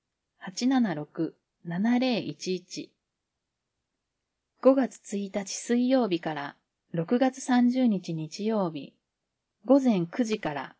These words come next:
午後三時三十分。加納丹心筆、釈迦涅槃絵図を特別公開。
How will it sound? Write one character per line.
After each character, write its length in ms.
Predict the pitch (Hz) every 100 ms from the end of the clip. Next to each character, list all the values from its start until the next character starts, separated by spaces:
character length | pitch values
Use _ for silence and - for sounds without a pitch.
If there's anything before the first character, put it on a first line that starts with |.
| _
午 160 | 185 269
後 140 | 240
三 280 | 190 262 262
時 140 | 208 170
三 260 | 202 202
十 200 | 202 208 _ -
分。 240 | 143 127 _ _ _ _ _ _ _ _ _ _ _ _ _ -
加 140 | 220
納 240 | 233 277 277
丹 320 | 285 285 269
心 320 | - 190 165
筆、 440 | - - 151 143 - _ _ _ _ _
釈 280 | - 294 269
迦 80 | 262
涅 160 | 233
槃 360 | 226 240 247 240
絵 60 |
図 140 | 220 180
を 180 | 135 -
特 220 | 165 -
別 260 | 233 233 -
公 240 | - 208
開。 340 | 196 147 147